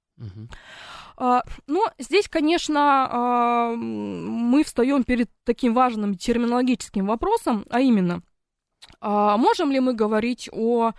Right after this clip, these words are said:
Speaker 2: единой анской религии, да, которая, а, была распространена, а, м, среди носителей, м, различных культур анской цивилизации единой? А,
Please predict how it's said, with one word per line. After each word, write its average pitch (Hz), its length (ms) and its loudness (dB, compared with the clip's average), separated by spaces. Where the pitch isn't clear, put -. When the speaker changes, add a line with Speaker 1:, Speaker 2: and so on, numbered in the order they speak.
Speaker 2:
единой 214 520 2
анской 226 440 0
религии, 202 580 -4
да, 208 200 -4
которая, 196 640 0
а, 190 320 0
была 196 280 2
распространена, 196 640 -6
а, 185 840 -2
м, 185 220 -4
среди 208 280 -2
носителей, 196 640 0
м, 170 1040 -10
различных 208 480 0
культур 214 420 -4
анской 202 320 -2
цивилизации 196 640 -4
единой? 190 480 -8
А, 214 220 2